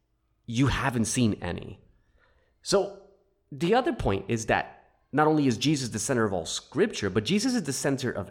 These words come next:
Adventism, right? Adventism's central message to the world is not that the Pope is a baddie,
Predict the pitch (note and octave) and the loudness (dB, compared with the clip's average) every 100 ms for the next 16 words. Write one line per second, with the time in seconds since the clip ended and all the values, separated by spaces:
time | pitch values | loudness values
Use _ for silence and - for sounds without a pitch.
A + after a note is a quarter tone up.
0 | - - D#3+ D#3+ C#3 C#3 B2 - E3 A2+ | -8 -6 -4 -2 0 0 0 -2 0 0
1 | F#2 E2 G2 A#2 - - - C#3 F3+ A3 | -2 -2 -4 -4 -10 -12 -2 0 2 0
2 | G#3 - D#3 D#3+ C#3+ - C#3 D3 - F#3+ | 0 -2 0 -2 -2 -4 -2 0 0 0
3 | B2 A#2 D3+ C3 - C#3 A#2 G2+ F2 F#2 | 0 -2 -6 -10 -6 -4 0 0 0 -4
4 | - A2+ - G#2+ A#2 D3 D#3 D#3+ A2+ A2+ | -8 -10 -6 0 0 0 -4 0 0 0
5 | A#2+ A#2 A2 G2+ F#2 F#2 F#2+ | -2 -4 -2 -2 -2 -4 -6